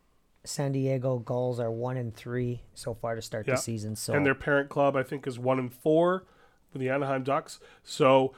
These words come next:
Speaker 1: Yeah.
Speaker 2: you know, they're going through some similar problems to what we're going through. So we, we talk about losing guys and, and, you know, guys going up and down, up and down. Uh, but, uh, you know, on that highway of broken dreams. But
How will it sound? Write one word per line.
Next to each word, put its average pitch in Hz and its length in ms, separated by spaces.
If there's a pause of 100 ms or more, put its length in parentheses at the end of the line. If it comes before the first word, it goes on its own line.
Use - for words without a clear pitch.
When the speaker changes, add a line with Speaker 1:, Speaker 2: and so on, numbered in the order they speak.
(120)
Speaker 1:
Yeah. 107 120
Speaker 2:
you 160 60
know, 151 40
they're 165 120
going 208 200
through 214 140
some 180 180
similar 185 340
problems 165 440
to 170 60
what 156 140
we're 165 120
going 147 280
through. 131 180
So 143 260
we, 139 240
we 151 160
talk 156 300
about 147 200
losing 147 340
guys 139 340
and, 123 180 (420)
and, 135 440
you 139 80
know, 127 100
guys 131 220
going 131 160
up 135 120
and 131 100
down, 135 240
up 131 100
and 131 100
down. 135 380 (460)
Uh, 135 380
but, 143 480
uh, 139 360 (100)
you 143 100
know, 135 120
on 131 100
that 131 140
highway 143 300
of 127 100
broken 139 280
dreams. 139 440
But 143 260